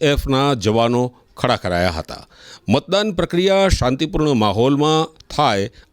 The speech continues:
અને કાયદો વ્યવસ્થા જળવાઈ રહે એ માટે એસ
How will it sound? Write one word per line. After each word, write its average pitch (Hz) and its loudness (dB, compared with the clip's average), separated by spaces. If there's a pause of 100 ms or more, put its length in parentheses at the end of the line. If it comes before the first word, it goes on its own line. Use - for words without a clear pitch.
અને 127 2
કાયદો 165 0
વ્યવસ્થા 127 0
જળવાઈ 117 0
રહે 101 0 (460)
એ 170 4
માટે 120 -4 (200)
એસ 160 0